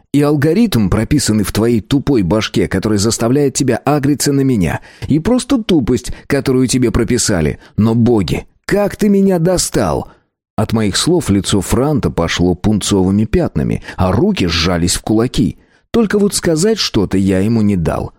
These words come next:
Пробил прямой в нос просто и без затей,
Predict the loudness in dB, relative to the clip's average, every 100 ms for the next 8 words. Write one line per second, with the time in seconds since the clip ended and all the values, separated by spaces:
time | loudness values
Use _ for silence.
0 | _ -4 0 2 2 2 2 2 2 2
1 | 2 2 2 0 -2 0 0 0 0 0
2 | 2 0 0 -2 -2 -2 -4